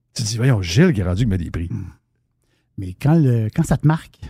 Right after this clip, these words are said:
Speaker 1: Oui.
Speaker 2: ça l'affaire. À un moment donné, tu dis, hey, t'as un peu, là, c'est... Euh
Speaker 1: Mais t'as un bon point. T'as dit en dehors des ondes, tantôt, après qu'on l'ait dit, euh, Mister White a dit, le jour où les prop-, les politiciens eux-mêmes vont commencer à mettre des prix sur leur Facebook,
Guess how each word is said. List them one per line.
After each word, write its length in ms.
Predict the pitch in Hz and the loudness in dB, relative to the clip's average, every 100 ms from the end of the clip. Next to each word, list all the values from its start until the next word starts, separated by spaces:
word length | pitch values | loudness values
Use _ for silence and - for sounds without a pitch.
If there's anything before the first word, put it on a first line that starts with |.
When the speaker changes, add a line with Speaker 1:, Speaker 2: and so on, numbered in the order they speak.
| - 240 | -6 2
Speaker 1:
Oui. 100 | 277 | 4
Speaker 2:
ça 60 | |
l'affaire. 280 | 151 170 147 | 4 0 0
À 40 | |
un 20 | 120 | 2
moment 160 | 139 | 2
donné, 120 | 156 | 2
tu 80 | 147 | 2
dis, 80 | 117 | 2
hey, 220 | 254 165 | 2 2
t'as 100 | 101 | 0
un 40 | 139 | 0
peu, 160 | 196 | 0
là, 120 | 139 117 | 0 -2
c'est... 140 | 123 110 110 | -2 -2 -2
Euh 80 | 110 | -2
Speaker 1:
Mais 80 | 123 | 0
t'as 140 | 190 | 2
un 40 | 190 | 2
bon 200 | 208 110 | 0 0
point. 240 | 233 240 | -2 -2
T'as 100 | 147 | -2
dit 80 | 139 | 0
en 100 | 175 | 2
dehors 180 | 175 143 | 2 2
des 180 | 131 | 2
ondes, 160 | 160 156 | 2 2
tantôt, 220 | 123 156 | 2 2
après 160 | 131 139 | 2 2
qu'on 120 | 123 | 0
l'ait 160 | 98 95 | 0 -2
dit, 320 | 87 143 127 | 0 0 2
euh, 220 | 90 82 | 0 -2
Mister 240 | 95 - | -2 -2
White 260 | 92 127 143 | 0 0 0
a 60 | 87 | -2
dit, 260 | 95 131 - _ _ _ _ _ _ _ - | -2 -2 -4 _ _ _ _ _ _ _ -2
le 160 | 123 165 | 2 2
jour 320 | 127 254 254 | 2 2 2
où 40 | |
les 140 | 156 143 | 2 0
prop-, 340 | - 208 - | 2 0 0
les 160 | 156 143 | -2 0
politiciens 500 | 208 202 143 - 220 - | 0 0 -2 -2 -2 2
eux-mêmes 520 | 208 180 165 190 135 | 2 2 0 0 0
vont 100 | 113 | 0
commencer 380 | 113 113 110 139 | 0 0 0 0
à 80 | 120 | 0
mettre 200 | 120 101 | 0 -2
des 180 | 107 | -4
prix 360 | 101 - 127 156 | 0 0 2 0
sur 180 | - 104 | 0 -2
leur 140 | 104 | -2
Facebook, 580 | - 117 90 90 117 | 0 0 0 0 0